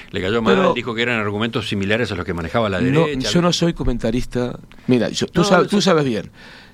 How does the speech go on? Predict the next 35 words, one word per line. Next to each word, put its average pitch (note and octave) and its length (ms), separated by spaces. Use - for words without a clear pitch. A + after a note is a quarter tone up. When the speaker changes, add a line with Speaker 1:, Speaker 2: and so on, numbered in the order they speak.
Speaker 2:
Hubo C#3+ 260
más, C3+ 400
no D#3+ 220
más D#3 140
de B2+ 60
una A#2 100
declaración G2+ 600
y A2 80
no, C3 260
y, G#2 100
y, E2+ 160
perdón, F2+ 300
más E3 220
de G3+ 80
una D3+ 80
declaración A2 540
y A2+ 100
más B2 160
de A#2+ 60
un G#2+ 100
tuit C3 280
que - 100
yo C3 160
perfectamente A#2+ 640
lo A#2+ 120
podía G#2+ 180
haber A2 140
consi-, G2 300
co-, - 300
considerado G#2 540
lesivos G#2+ 640
Speaker 1:
Ujú. G#2 80
Speaker 2:
de G#2+ 80
los G2 80
candidatos G2 640